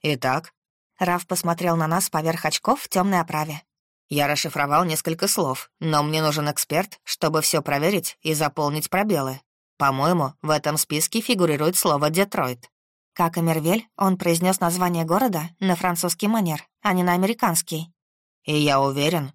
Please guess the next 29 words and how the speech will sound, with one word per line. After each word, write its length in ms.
что 320
здесь 360
есть 240
имя 220
из 80
трёх 280
букв, 380
которое 460
начинается 580
на 220
«Н». 280
«Нил», 480
предположила 560
я. 300
«Это 240
имя 240
значится 460
в 60
списке 360
вместе 340
с 60
Детройтом?» 720
Дядя 300
Раф 180
поморщился 580
от 120
моего 280
варварского 540
произношения, 840